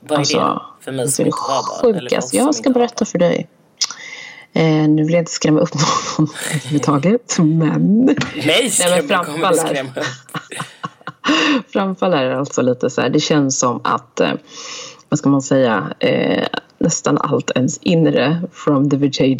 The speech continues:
Speaker 2: J typ känns som att det kan ramla ut, att man inte har något stöd, liksom, av
Speaker 1: Va?
Speaker 2: bäckenbotten. Mm. Yes. Sånt händer tydligen för att man liksom har töjt ut, alltså det är liksom så mycket utrymme och sånt som har liksom fått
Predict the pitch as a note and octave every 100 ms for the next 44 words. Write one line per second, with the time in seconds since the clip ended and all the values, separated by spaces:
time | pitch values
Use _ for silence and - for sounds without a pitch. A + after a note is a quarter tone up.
0 | - C#3 C3+ C#3+ - D3+ - - - E3
1 | D3 D3+ C#3 - B2+ C#3+ D3 _ _ _
2 | D#3 D3 D#3 F#3+ G#3+ - - - - D3
3 | D#3 C3 D3 - - - - - - -
4 | - - - - D3 D#3 G3 - E3+ A#3
5 | - - - - F3+ B3 - - - -
6 | - - _ - - - - - - -
7 | - - - - - - A#3 - - D3
8 | C3 F#2 D3+ D#3 D#3 D3 C#3+ - C3+ D3
9 | B2+ C3+ D3+ - D#3+ C#3 - E3+ C#3 -
10 | D#3 C#3 C3 - - - - - - -
11 | - D2+ - - - - C2+ - - -
12 | - _ - - - - - - - -